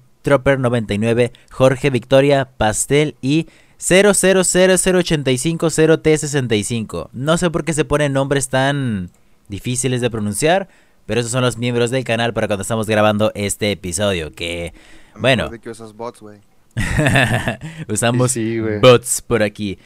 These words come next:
Speaker 1: Nos encontramos
Speaker 2: <laughs>
Speaker 1: con la segunda temporada en su tercer episodio, titulado el, bueno, eh, hay muchas maneras de llamarlo, pero se llama El Destino de Ike,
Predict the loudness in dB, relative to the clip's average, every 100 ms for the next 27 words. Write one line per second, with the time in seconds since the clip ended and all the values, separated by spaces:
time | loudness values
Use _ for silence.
0 | -10 -4 -2 -2 -2 2 2 2 0 2
1 | 4 4 4 -2 -14 -4 0 2 2 2
2 | 2 2 6 4 4 0 0 2 4 6
3 | 4 2 2 2 0 -2 2 2 2 0
4 | 2 2 2 2 0 2 -2 0 0 2
5 | 4 4 2 0 -8 -6 -4 0 2 4
6 | 4 0 -2 _ _ -6 0 2 2 -2
7 | -2 0 0 0 -4 -10 _ -6 -2 0
8 | 0 -2 -2 -2 0 2 2 2 0 0
9 | 0 -2 0 0 -2 -4 -4 -2 -4 -4
10 | -4 -2 -2 2 2 2 -2 -8